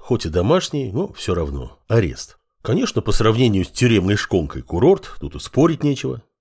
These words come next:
Бывая по долгу службы в казематах, я насмотрелся на условия, в которых содержат тамошних сидельцев. Есть с чем сравнить. Вот только не больно-то греет это сравнение.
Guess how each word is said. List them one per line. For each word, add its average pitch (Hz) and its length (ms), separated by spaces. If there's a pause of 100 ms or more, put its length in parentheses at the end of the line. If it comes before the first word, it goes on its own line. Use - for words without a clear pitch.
Бывая 170 340
по 120 140
долгу 117 320
службы 107 420
в - 80
казематах, 113 720
я 208 160
насмотрелся 104 600
на 78 100
условия, 139 460
в - 60
которых 95 360
содержат 95 540
тамошних 85 440
сидельцев. - 680 (240)
Есть 170 260
с - 60
чем 76 160
сравнить. 87 480 (260)
Вот - 160
только 110 240
не 113 120
больно-то 107 440
греет 110 400
это - 140
сравнение. 82 600